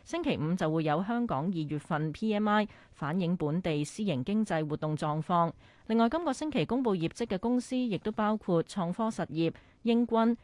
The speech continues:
智富產業信託、海港企業、和記電訊、嗶哩嗶哩、百威亞太、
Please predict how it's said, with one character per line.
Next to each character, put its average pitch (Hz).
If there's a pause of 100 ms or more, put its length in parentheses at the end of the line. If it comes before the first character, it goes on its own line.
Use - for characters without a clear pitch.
(280)
智 208
富 196
產 180
業 233
信 175
託、 175 (200)
海 147
港 165
企 190
業、 165 (240)
和 147
記 175
電 165
訊、 185 (280)
嗶 226
哩 233
嗶 233
哩、 139
百 151
威 208
亞 160
太、 160